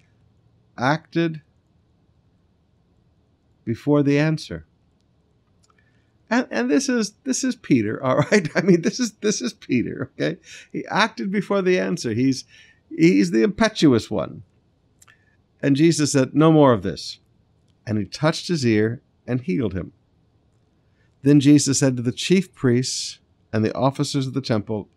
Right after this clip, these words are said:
and elders who had come out against him. Now notice, the chief priests are there. The high priestly family are there. "Have you come out against,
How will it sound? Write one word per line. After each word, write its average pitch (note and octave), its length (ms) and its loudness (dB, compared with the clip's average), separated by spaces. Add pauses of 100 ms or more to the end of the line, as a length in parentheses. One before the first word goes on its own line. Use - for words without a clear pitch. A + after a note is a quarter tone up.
and G#2 160 -6
elders F2 520 -8 (640)
who C#3+ 200 2
had C3+ 140 0
come E3 240 0
out D#3 300 0 (140)
against A#2+ 500 -6
him. G2+ 160 -6
Now A#2 140 -4
notice, C#3 560 0
the C#3+ 100 -2
chief - 480 -6
priests - 560 -4 (220)
are A#2 120 -4
there. A2 500 -6 (880)
The - 80 -8
high F3 200 -2
priestly G#3 480 -4
family D#3 560 -2 (460)
are G#2 160 -4
there. F#2+ 580 -6 (1500)
"Have A3+ 200 -6
you C4+ 120 2
come D4+ 260 -2
out C4+ 140 0
against, C#3+ 720 -4